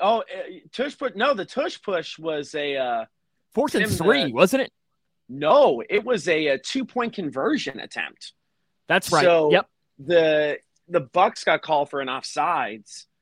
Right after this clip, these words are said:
Speaker 1: so that gave the Eagles, like, a two-point conversion on the one-yard line, and they couldn't, and they couldn't convert it.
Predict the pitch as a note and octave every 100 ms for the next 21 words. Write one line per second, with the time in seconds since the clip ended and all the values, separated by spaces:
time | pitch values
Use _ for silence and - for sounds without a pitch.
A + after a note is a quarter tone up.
0 | _ _ - D#3+ F3 D#3+ E3+ D3 - E3
1 | D3 C3+ B2 A2+ - F3 F3+ C#3+ - -
2 | D3 C#3 - C#3+ - G3 F3+ - C3+ D#3
3 | D#3+ C#3+ A#2 B2+ C#3+ C3 F#3+ B2 G2 E2+
4 | B2+ B2 D#3 C#3+ A#2+ - C3 B2 D3+ C3
5 | G#2+ A#2+ G3+ -